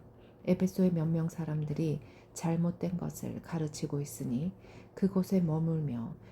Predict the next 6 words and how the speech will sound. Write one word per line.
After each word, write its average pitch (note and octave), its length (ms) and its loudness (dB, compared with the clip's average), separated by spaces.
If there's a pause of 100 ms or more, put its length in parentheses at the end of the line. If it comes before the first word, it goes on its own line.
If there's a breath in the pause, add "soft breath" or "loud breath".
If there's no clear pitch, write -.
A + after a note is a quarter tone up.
(180 loud breath)
그들이 F#3+ 340 4
그렇게 F#3 380 2
하지 E3+ 200 -2
못하도록 D#3 720 -2
막아주었으면 D3 1000 -4
합니다. C#3+ 600 -4